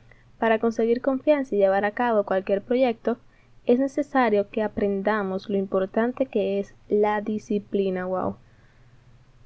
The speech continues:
La disciplina, wow. La disciplina es la única habilidad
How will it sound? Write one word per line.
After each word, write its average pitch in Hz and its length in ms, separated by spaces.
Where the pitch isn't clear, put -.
La 214 180
disciplina, 285 920
wow. 202 260
La 254 140
disciplina 285 640
es - 180
la 294 140
única 349 340
habilidad 302 440